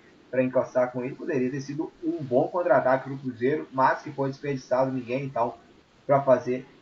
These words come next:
aqui a tabela com o Regis. Recupera o Guarani agora, Lucas Crispim. Recua no Arthur Rezende. Trabalha agora mais atrás com Bruno Silva. Bruno Silva pela direita. Bola aqui no Bruno Sávio.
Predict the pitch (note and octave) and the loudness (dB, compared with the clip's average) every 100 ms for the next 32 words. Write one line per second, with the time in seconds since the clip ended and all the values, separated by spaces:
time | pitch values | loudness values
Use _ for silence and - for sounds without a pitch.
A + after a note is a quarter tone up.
0 | - B2+ - C3+ B2 B2 A#2 A#2+ A#2+ - | -12 -10 -2 4 4 6 4 4 2 2
1 | D3+ G2+ G#2 F#2 D#3+ - - B2 C#3 C#3+ | -4 0 -2 -2 -8 -8 6 8 8 8
2 | C#3+ C3 C3 C3+ B2 C3+ B2 C#3 D#3 D3+ | 6 6 2 4 6 6 4 0 -4 -10
3 | C#3 C3+ B2+ A2 G#2 C3+ C#3 B2+ D3 C#3+ | -8 -6 -4 -6 2 4 4 2 -2 0
4 | C#3 B2+ B2+ A#2 G#2 - - - - - | 2 2 0 -2 -8 -12 -14 -20 -20 2
5 | C#3 B2+ B2+ C3+ C3 C#3 C#3+ C#3 B2 C3 | 6 6 10 10 10 6 4 4 4 4
6 | E3 D#3 C#3 C3+ C#3 C3+ C#3 C3 D3+ C#3 | 6 8 6 8 6 6 0 -2 -2 -4
7 | D3 C#3+ A#2+ G#2+ C#3 D3+ C3+ - B2 - | -6 -4 -2 -2 -2 -4 -6 -2 0 4
8 | C3+ C#3 D3 D3 C3+ A#2 - C#3 - C3+ | 2 2 -2 -2 -2 -2 4 6 6 2
9 | C3+ C3+ D#3+ D#4+ - D3+ C3 D3+ C#3+ | -4 -2 -4 0 4 6 4 2 -8